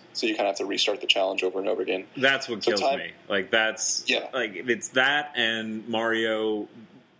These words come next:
Speaker 2: being able to take fall damage from
Speaker 1: Oh, yeah.
Speaker 2: like, decent enough heights. Like, those are the two things that make me terrible at this game.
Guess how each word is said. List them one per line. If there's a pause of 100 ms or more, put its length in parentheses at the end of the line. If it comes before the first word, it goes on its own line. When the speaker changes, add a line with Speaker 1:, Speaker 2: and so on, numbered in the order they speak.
(200)
Speaker 2:
being
able
to
take
fall
damage (600)
from
Speaker 1:
Oh,
yeah.
Speaker 2:
like, (560)
decent
enough
heights.
Like,
those
are
the
two
things
that
make
me (160)
terrible
at
this
game.